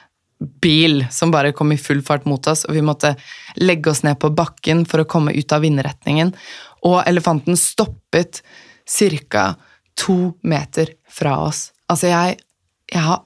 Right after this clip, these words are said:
aldri kjent på så mye frykt i hele mitt liv, hvor det var sånn at jeg vurderte om jeg skulle begynne å grave et hull for å bare forsvinne. Altså sånn, eh, og så var det det at vi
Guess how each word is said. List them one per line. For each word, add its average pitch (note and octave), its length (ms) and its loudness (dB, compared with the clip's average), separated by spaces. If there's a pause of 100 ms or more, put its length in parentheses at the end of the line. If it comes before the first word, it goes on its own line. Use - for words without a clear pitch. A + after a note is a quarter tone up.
aldri D#3+ 320 -2
kjent C3+ 280 -4
på E3+ 120 -4
så D#3 160 -2
mye C3+ 160 -2
frykt - 460 -8
i D3 60 0
hele C#3 220 2
mitt C#3 140 -4
liv, D3+ 160 -2 (460)
hvor D#3+ 180 0
det E3 200 -2
var E3+ 100 0
sånn D#3+ 180 2
at D#3 140 -2
jeg D#3+ 160 0
vurderte D3+ 500 -4
om D3+ 120 2
jeg C#3+ 120 -2
skulle D#3+ 220 -2
begynne C#3 260 -2
å C#3 80 -6
grave C#3 320 -2
et - 200 -18
hull C#3 180 -2 (720)
for F3+ 160 2
å E3+ 80 0
bare D3+ 300 0 (360)
forsvinne. E3 640 0 (180)
Altså F3 240 2
sånn, D3+ 300 0 (580)
eh, D3+ 540 2 (720)
og G3+ 80 2
så F#3 160 2
var F3 140 4
det D#3+ 80 2
det D#3 100 4
at D#3 160 -4
vi E3+ 80 2